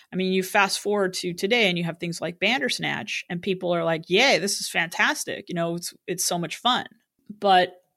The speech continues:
I think at that time, like I say, people barely had C D roms on their machines. So they, when they thought of games, they thought of, you know, eight-bit stuff. And when they thought of film, they obviously thought of film. We were in this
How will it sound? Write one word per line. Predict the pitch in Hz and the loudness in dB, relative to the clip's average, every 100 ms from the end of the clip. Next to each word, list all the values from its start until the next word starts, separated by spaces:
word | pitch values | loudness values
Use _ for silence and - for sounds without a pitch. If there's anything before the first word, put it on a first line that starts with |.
| _ | _
I | 190 | -2
think | 185 226 214 | 0 0 0
at | 185 | 0
that | 180 202 | 2 0
time, | 202 202 180 | 2 2 2
like | 170 165 | 0 -4
I | |
say, | 170 - 180 | -4 0 0
people | 180 196 175 | 0 -6 -4
barely | 170 180 185 180 | 2 4 4 2
had | 175 165 | 0 -2
C | - 180 | 0 0
D | 165 | -2
roms | 165 170 180 175 | -2 -2 -2 -4
on | 151 | -6
their | 147 | -8
machines. | - - - - - - | -8 -6 -6 -8 -8 -6
So | - 170 | -4 -2
they, | 170 175 170 - - - _ _ _ | 2 0 0 -8 -20 -20 _ _ _
when | 180 185 | -2 0
they | 175 | 0
thought | 175 208 | 4 4
of | 202 | 4
games, | 202 175 170 170 170 | 2 2 4 2 -2
they | - 165 | -2 -2
thought | 170 165 165 | 2 2 4
of, | 165 165 165 | 4 0 -4
you | 180 | -8
know, | 165 156 - | -6 -4 -4
eight-bit | 165 - 151 | -4 -4 -4
stuff. | - - 147 147 - - - _ - | -2 0 0 0 -6 -18 -20 _ -2
And | 170 165 160 156 - - _ | 0 2 -2 -4 -8 -16 _
when | 175 170 | -4 -2
they | 160 | 0
thought | 180 156 | 2 2
of | |
film, | - 262 226 170 165 165 - | 2 2 4 2 0 -6 -10
they | 190 175 | -4 0
obviously | 156 156 - 165 | 2 0 -2 -6
thought | - 156 147 | -2 0 0
of | 156 | -4
film. | - 175 - 214 - _ _ - | -2 -2 -2 -8 -18 _ _ -10
We | 170 190 | -4 2
were | 185 180 | 4 2
in | - 175 170 | 2 0 2
this | 170 165 - - | 0 0 0 0